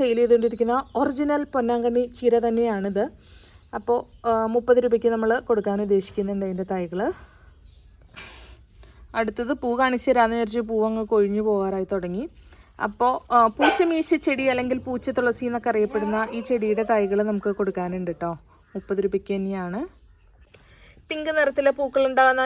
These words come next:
ഈ ഒരു വലിപ്പത്തിലുള്ള ഗ്രീൻ കളറിലെ ലീഫോട് കൂട്ടിയിട്ടുള്ള ഈ ഒരു എപ്പീഷ്യയുടെ തൈകൾ നമുക്ക് കൊടുക്കാനുണ്ട്. മഴ കൊണ്ടത് കാരണം പൂക്കൾ നന്നേ വാടിയ പോലെ നിൽക്കുവാണ്. സാരില്ല, തൈകൾ നല്ല ഹെൽത്തി ആയിട്ടുള്ള തൈകളാണ്. അപ്പോൾ അതിൻ്റെ തൈകളും കൊടുക്കാനുണ്ട്.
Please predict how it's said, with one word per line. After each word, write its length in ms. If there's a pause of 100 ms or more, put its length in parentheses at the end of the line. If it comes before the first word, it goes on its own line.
ഈ 20 (120)
ഒരു 140
വലിപ്പത്തിലുള്ള 680 (160)
ഗ്രീൻ 320
കളറിലെ 420
ലീഫോട് 420
കൂട്ടിയിട്ടുള്ള 640 (460)
ഈ 100
ഒരു 140
എപ്പീഷ്യയുടെ 580
തൈകൾ 240 (100)
നമുക്ക് 300
കൊടുക്കാനുണ്ട്. 600 (420)
മഴ 100 (100)
കൊണ്ടത് 320
കാരണം 380
പൂക്കൾ 300 (100)
നന്നേ 280 (100)
വാടിയ 340
പോലെ 240
നിൽക്കുവാണ്. 500 (120)
സാരില്ല, 520 (300)
തൈകൾ 280 (120)
നല്ല 280
ഹെൽത്തി 300
ആയിട്ടുള്ള 380
തൈകളാണ്. 460 (380)
അപ്പോൾ 160
അതിൻ്റെ 240
തൈകളും 380
കൊടുക്കാനുണ്ട്. 500